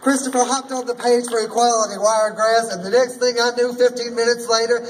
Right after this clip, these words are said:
I had to take down a Facebook post. I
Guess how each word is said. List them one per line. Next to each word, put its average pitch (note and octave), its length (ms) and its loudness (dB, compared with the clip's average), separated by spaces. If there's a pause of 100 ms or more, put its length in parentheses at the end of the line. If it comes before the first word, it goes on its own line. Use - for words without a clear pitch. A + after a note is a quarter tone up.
(160)
I A#3 220 0
had A#3 100 -4
to F#3 100 -10
take A#3+ 280 -2
down B3 200 -2
a A#3+ 60 -6
Facebook G3 500 -4
post. F#3 460 -4 (580)
I C4+ 1160 -2